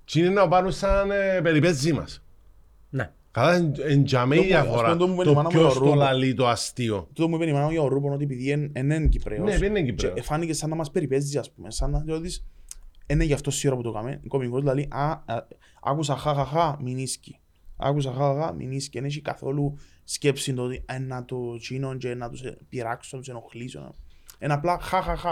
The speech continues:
Speaker 1: Ναι,
Speaker 3: άκουσα
Speaker 1: ναι,
Speaker 3: χα,
Speaker 1: ναι,
Speaker 3: χα,
Speaker 1: ναι,
Speaker 3: τέλος,
Speaker 1: ναι, ναι.
Speaker 3: ας πούμε. Ε,
Speaker 1: Όμως επειδή είναι Καλαμαράς, είχαμε το ότι Ε, πε-, πε-, περιπέτειες
Speaker 3: Ναι.
Speaker 1: μας, ας πούμε.
Speaker 2: Ε, δε όμως ότι ξεθοριάζει. Πάμε παρακάτω, πάμε αύριο τον
Speaker 1: Αύριο το
Speaker 2: επο-, τον
Speaker 1: επόμενο.
Speaker 2: ναι.
Speaker 1: Εννοείται, ναι.
Speaker 3: Ξέρω, ναι, και, και, ρε, είμαστε,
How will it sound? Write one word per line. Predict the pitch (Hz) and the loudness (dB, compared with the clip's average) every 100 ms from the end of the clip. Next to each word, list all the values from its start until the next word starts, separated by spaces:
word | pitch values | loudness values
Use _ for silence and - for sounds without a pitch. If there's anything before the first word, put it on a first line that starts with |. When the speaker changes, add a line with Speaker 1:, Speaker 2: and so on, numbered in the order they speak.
| 143 | 2
Speaker 1:
Ναι, | 196 | 4
Speaker 3:
άκουσα | 202 | 4
Speaker 1:
ναι, | 208 | 4
Speaker 3:
χα, | 202 | 4
Speaker 1:
ναι, | 202 | 4
Speaker 3:
χα, | 202 | 2
Speaker 1:
ναι, | 202 | 4
Speaker 3:
τέλος, | 202 190 | 4 4
Speaker 1:
ναι, | 185 | 2
ναι. | 175 | 0
Speaker 3:
ας | 139 | -4
πούμε. | 107 - - - - - - | -8 -14 -12 -6 -6 -4 -6
Ε, | 135 135 123 120 117 | 0 2 2 0 2
Speaker 1:
Όμως | 180 202 | 4 4
επειδή | 185 190 | 4 4
είναι | 190 | 4
Καλαμαράς, | 190 175 175 190 | 6 6 4 4
είχαμε | 196 202 | 2 0
το | 190 | 0
ότι | 190 180 196 160 - - - - - - | 0 2 0 -2 -4 -4 -4 -8 -14 -2
Ε, | 147 151 147 143 143 139 | 2 4 4 4 4 4
πε-, | 139 135 | 4 4
πε-, | 131 131 | 2 2
περιπέτειες | 123 135 156 135 | 2 4 4 4
Speaker 3:
Ναι. | 151 | 4
Speaker 1:
μας, | 127 | 2
ας | 104 - | 0 -6
πούμε. | 85 78 - _ | -12 -12 -16 _
Speaker 2:
Ε, | - 120 | -10 -2
δε | 139 | 2
όμως | 147 156 | 2 0
ότι | 160 151 | -2 -4
ξεθοριάζει. | - 160 139 113 127 135 147 147 143 - | -6 -4 -6 -4 -4 -2 -2 -2 -4 -6
Πάμε | 131 135 | -4 -2
παρακάτω, | 131 143 147 143 143 147 | 0 0 2 0 -2 -6
πάμε | 147 135 | -6 -4
αύριο | 139 131 | -2 -2
τον | 135 | 0
Speaker 1:
Αύριο | 143 175 | 2 4
το | 175 | 4
Speaker 2:
επο-, | 170 | 4
τον | 180 | 4
Speaker 1:
επόμενο. | 135 90 82 | 4 0 -4
Speaker 2:
ναι. | 123 143 139 107 | -4 -2 -2 0
Speaker 1:
Εννοείται, | 131 151 170 127 107 | 0 2 2 2 2
ναι. | 131 | 2
Speaker 3:
Ξέρω, | 135 170 233 | 0 0 -4
ναι, | 214 | -4
και, | 202 | -4
και, | 165 165 151 180 151 123 123 | -6 -6 -4 -4 -2 -4 -4
ρε, | 165 | -2
είμαστε, | 175 147 175 | -2 -2 -2